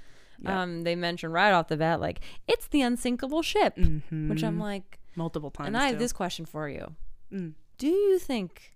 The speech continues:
Speaker 2: the Titanic would have sunk if they hadn't called it the unsinkable ship or were, like, walking around advertising it as that?
Speaker 1: I actually don't.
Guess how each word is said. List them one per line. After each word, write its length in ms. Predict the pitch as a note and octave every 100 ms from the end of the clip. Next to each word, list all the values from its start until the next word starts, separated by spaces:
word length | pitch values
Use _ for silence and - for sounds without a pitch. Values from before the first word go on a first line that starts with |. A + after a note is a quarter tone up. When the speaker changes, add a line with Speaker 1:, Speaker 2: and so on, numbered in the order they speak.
| _
Speaker 2:
the 100 | -
Titanic 640 | F#3 F3+ F3 G3 F#3+ F#3 -
would 240 | - F3+
have 100 | F#3+
sunk 440 | - C#3 C3 - - - _ _ _ - - -
if 240 | F#3 E3
they 300 | E3+ E3+ D#3+ -
hadn't 580 | F#3 F3+ F3+ F3 - - -
called 360 | - E3 D3
it 160 | C#3+ C3+ -
the 120 | D3
unsinkable 540 | C#3+ C#3 D3+ C#3+ C#3 B2+
ship 360 | - - - -
or 100 | E3+
were, 120 | D#3
like, 240 | D3+ D3 - - - -
walking 400 | - F3 E3+ F3
around 640 | D#3+ D#3+ D#3+ D#3+ C#3+ D3 - -
advertising 600 | E3+ D#3+ D#3 D3 C3 C#3
it 80 | -
as 100 | -
that? 380 | - - - - - - - - - - - - - - - -
Speaker 1:
I 100 | A#3 F4
actually 360 | A#4 - A4
don't. 420 | G3+ A#3+ - -